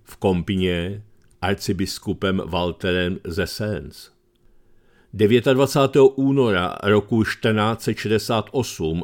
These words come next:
se narodil papež Pavel třetí. A mám tu devětadvacátý únor roku sedmnáct set osmdesát čtyři. To při velké povodni v šest hodin ráno příval ledových ker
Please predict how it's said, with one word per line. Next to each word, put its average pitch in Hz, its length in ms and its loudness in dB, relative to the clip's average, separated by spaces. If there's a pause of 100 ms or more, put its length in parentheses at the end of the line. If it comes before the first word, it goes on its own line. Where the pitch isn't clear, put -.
(140)
se 98 240 -4
narodil 98 480 2
papež - 520 -4
Pavel 95 420 -2
třetí. - 580 -10 (1040)
A 101 80 0
mám 107 220 4
tu 120 120 2
devětadvacátý 104 1120 0
únor 90 540 -2
roku 95 280 -4
sedmnáct 98 600 0
set 117 160 -4
osmdesát 117 640 -2
čtyři. - 540 -6 (540)
To 113 140 4
při 123 260 0
velké 117 440 2
povodni 101 560 2
v - 80 -10
šest 101 220 0
hodin 104 300 2
ráno 92 480 2
příval 104 580 0
ledových 95 680 0
ker 85 440 -4